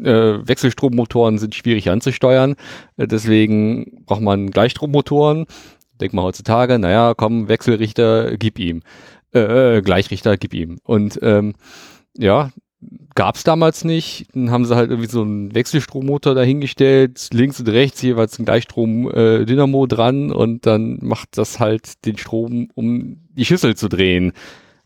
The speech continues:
Ähm, ja, und, äh, geht dann bis ganz oben in die Kanzel hin, weil, ähm, damals hattest du halt nicht irgendwie den, äh, den, den, äh, äh, Empfänger vorne an der Schüssel dran und konntest dann halt,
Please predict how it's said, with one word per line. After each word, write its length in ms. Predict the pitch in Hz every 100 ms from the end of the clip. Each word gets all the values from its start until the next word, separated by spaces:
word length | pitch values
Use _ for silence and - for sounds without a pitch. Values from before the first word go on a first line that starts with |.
| _ -
Ähm, 380 | 107 104 110 - _ _ _ -
ja, 320 | 107 107 82 _ -
und, 360 | - 101 101 104
äh, 220 | 107 98 - - - _
geht 340 | 107 110 113 135
dann 320 | 110 113 117
bis 320 | 135 135 -
ganz 240 | 131 117
oben 240 | - 127 127
in 80 | 110
die 60 |
Kanzel 420 | 104 117 147 151
hin, 240 | 135 175 190 - - - -
weil, 440 | 107 104 117 117
ähm, 400 | 123 110 110 104 -
damals 560 | 90 107 127 147 -
hattest 260 | - 123 -
du 60 |
halt 220 | 120 113 139
nicht 320 | 185 - -
irgendwie 360 | 151 123 - 110
den, 580 | 110 104 104 117 120 123 _ _ -
äh, 260 | 117 117
den, 320 | 117 107 107
den, 320 | 104 98 104 127
äh, 260 | 104 101 - - - _
äh, 220 | 143 123
Empfänger 440 | 127 - 127 139 123
vorne 380 | - 120 120
an 160 | 117 113
der 240 | 104 98
Schüssel 340 | 95 135 - 156
dran 400 | 139 135 180 180
und 240 | 131 123
konntest 360 | - 127 113 -
dann 180 | 110 110
halt, 380 | 110 113 -